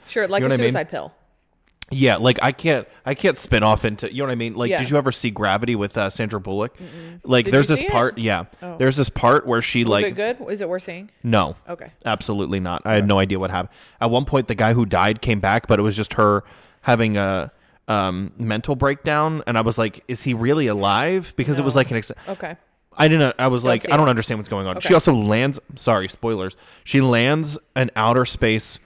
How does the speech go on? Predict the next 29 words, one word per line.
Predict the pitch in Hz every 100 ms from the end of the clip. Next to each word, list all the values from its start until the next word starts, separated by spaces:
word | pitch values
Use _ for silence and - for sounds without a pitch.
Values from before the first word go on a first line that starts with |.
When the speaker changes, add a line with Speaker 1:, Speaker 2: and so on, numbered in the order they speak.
| _ _ _ -
Speaker 2:
um, | 117 104 101
fucking, | - 135 135 117 113 101
um, | 104 95 101 117 _ _ _ _ _ _ _ _ - _ _ - _ _ _ _ _ _ _ -
Speaker 1:
Uh-huh. | 180
Speaker 2:
satellite | 147 107 92 110 - _ _ _ _ _ _ _ _
on, | 120 156 -
on | 127 131
through, | - - 151 185 196
uh, | 113 113 135 127 - - -
co-, | - - -
comes | - 151
down | 151 131
through | - 127 135 147 180 - - _ _ _ 80
Earth's | 90 110 143 - - 127
atmosphere | 135 123 - 117 104 104
and | 107 104
lands | 107 131 127
it | -
in | 117
the | 104
fucking | 127 - 104
ocean. | 120 - 82 107 -
Hey, | 160
I | 143
don't | 185
really | 220 208
think | 175 151
that's | 117 -
possible. | 98 95 87 - 98